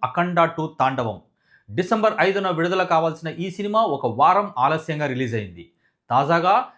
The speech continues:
ఈ సినిమాతో బాలకృష్ణ మరో రికార్డు తన ఖాతాలో వేసుకున్నాడు. నందమూరి బాలకృష్ణ అరవై ఏళ్ల తర్వాత వరుస సక్సెస్లతో దూసుకుపోతున్నాడు. గతంలో ఎన్నడూ చూడనట్టుగా ఆయన కెరీర్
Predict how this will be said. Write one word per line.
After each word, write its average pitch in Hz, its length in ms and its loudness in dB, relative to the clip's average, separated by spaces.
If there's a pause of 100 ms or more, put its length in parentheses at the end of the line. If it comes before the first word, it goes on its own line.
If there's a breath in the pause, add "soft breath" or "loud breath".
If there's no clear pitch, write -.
(160 loud breath)
ఈ 226 140 -2
సినిమాతో 202 520 0
బాలకృష్ణ 175 600 2
మరో 170 300 0
రికార్డు 165 400 0
తన 143 200 -4
ఖాతాలో 147 440 2
వేసుకున్నాడు. 107 600 -8 (480)
నందమూరి 185 460 2
బాలకృష్ణ 170 560 0
అరవై 170 460 0
ఏళ్ల 180 260 0
తర్వాత 160 420 0
వరుస 160 460 2 (140)
సక్సెస్లతో 151 720 -6
దూసుకుపోతున్నాడు. 117 760 -4 (640)
గతంలో 185 360 0
ఎన్నడూ 190 400 2
చూడనట్టుగా 175 640 0
ఆయన 156 360 2
కెరీర్ 170 420 -2